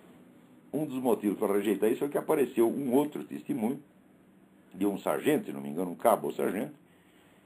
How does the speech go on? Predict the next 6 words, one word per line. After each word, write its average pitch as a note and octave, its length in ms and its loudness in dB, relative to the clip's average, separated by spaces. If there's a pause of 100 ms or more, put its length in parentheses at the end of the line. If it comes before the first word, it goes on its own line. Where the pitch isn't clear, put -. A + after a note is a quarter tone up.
(680)
que C3+ 360 -2 (640)
disse A#2+ 320 0
o C#3+ 40 -10
seguinte, C3 420 -2
diz: F2 120 -6
"Olha, G2 240 6